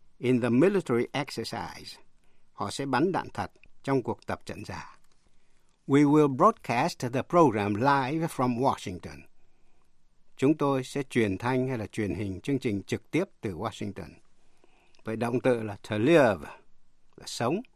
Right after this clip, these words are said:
alive, cuộc sống, live, adjective là còn sống, live coal là than hồng. Be careful, there's a live cable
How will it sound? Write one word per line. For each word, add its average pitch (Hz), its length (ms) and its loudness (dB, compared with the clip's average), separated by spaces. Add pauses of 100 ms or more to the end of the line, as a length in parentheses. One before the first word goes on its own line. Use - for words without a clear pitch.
(380)
alive, 113 580 2 (440)
cuộc - 240 -8
sống, 139 300 -4 (720)
live, 156 640 4 (600)
adjective 110 540 -2
là 76 180 -14
còn 85 160 -8
sống, 175 320 -2 (800)
live 143 460 4 (100)
coal 139 460 4 (540)
là 85 160 -12
than 120 260 -4
hồng. 95 280 -6 (1600)
Be 127 120 2 (100)
careful, 127 580 0 (560)
there's 120 240 -2
a 107 60 -2
live 156 500 0
cable 101 440 -6